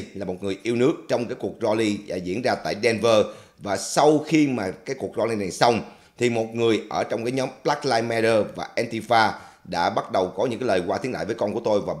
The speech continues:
bắn con của tôi ngay vào đầu. Đó là lời phát biểu của Karen Kettner, à, được xem là người mẹ của Lee Kettner,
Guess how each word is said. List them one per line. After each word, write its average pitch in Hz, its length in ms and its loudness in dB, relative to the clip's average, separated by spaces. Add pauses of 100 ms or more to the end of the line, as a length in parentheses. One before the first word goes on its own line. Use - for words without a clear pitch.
bắn 165 320 -2
con 127 180 2
của 107 100 -6
tôi 113 200 4 (320)
ngay 147 360 4
vào 95 160 2
đầu. 95 280 4 (220)
Đó 110 160 2
là 139 60 4
lời 104 180 6
phát 139 200 -4
biểu 92 200 -2
của 104 300 -2
Karen 113 360 -2
Kettner, 113 440 0 (320)
à, 85 80 -8
được 98 100 -2
xem 104 200 -4
là 104 60 0
người 98 140 0
mẹ 90 300 0
của 90 440 2
Lee 123 200 4
Kettner, 110 440 0